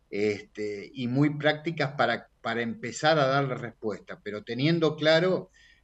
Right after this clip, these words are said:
que, que el problema de fondo ya, ya existe y muchas veces tienen, como empecé al principio a decir esto, cuestiones económicas que uno no puede pedir en un país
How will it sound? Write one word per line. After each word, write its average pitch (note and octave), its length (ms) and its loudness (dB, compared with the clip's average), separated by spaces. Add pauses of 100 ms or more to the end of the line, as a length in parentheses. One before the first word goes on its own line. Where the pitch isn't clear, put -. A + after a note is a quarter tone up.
(240)
que, G#2+ 920 -6
que A2+ 220 -4
el A2 140 -4
problema C#3+ 500 2
de A2+ 140 0
fondo D#3+ 760 0
ya, B2 500 0
ya G#2+ 200 -8
existe F#3+ 1120 -2 (360)
y A2+ 140 -8
muchas D3 460 2
veces E3+ 380 0
tienen, C3 360 0
como G#2 240 -10
empecé G#2+ 340 -6
al C#3 140 0
principio C3 480 -4
a B2+ 60 0
decir C#3 320 -4
esto, D3+ 560 -2 (360)
cuestiones C#3 580 2
económicas C#3+ 760 0
que C#3+ 120 -10
uno C#3 220 2
no C3+ 160 -2
puede C3 240 0
pedir B2+ 380 2
en G#2 140 -4
un C3 160 -6
país C#3 300 2